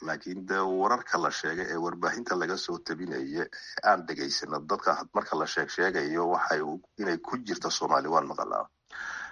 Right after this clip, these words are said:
Eh, dadka dee Afrika ka yimaada badanaa, gaar ahaan Geeska Afrika, waxaa ka mid ah Eritrea, Ethiopia iyo Soomaaliya iyo, iyo waxa, iyo Suudaan. Dadka oo badani way yimaadaan.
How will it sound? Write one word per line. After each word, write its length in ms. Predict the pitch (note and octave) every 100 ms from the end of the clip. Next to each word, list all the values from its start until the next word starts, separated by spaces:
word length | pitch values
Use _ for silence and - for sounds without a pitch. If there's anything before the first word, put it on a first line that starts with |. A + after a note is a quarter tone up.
| - -
Eh, 100 | G#2
dadka 380 | F2+ C3 - B2
dee 140 | A2 G#2
Afrika 360 | G2 A2 G#2
ka 180 | G2 -
yimaada 480 | G2+ D#2+ C2 C2+ D2+
badanaa, 380 | D#2 D#2+ C#2+ C2
gaar 180 | C#2 D2
ahaan 240 | F2 F#2+
Geeska 320 | F#2 F#2+ - -
Afrika, 420 | F2 - E2+ -
waxaa 240 | D2+ - C#2
ka 60 | D2+
mid 160 | D2
ah 80 | -
Eritrea, 540 | C#2+ D2 - - D#2+ D#2+
Ethiopia 640 | - - F#2 - - E2+
iyo 180 | - C2
Soomaaliya 600 | - C2 - D2 - -
iyo, 160 | - -
iyo 160 | - G1+
waxa, 400 | E2+ - D2 -
iyo 200 | - D2+
Suudaan. 400 | - - E2 E2 - _ - - - - _ -
Dadka 240 | A#2+ -
oo 160 | F#2 G2+
badani 360 | - D2+ - D2 C2+ D2
way 120 | D#2+ F2+
yimaadaan. 640 | - - - - F2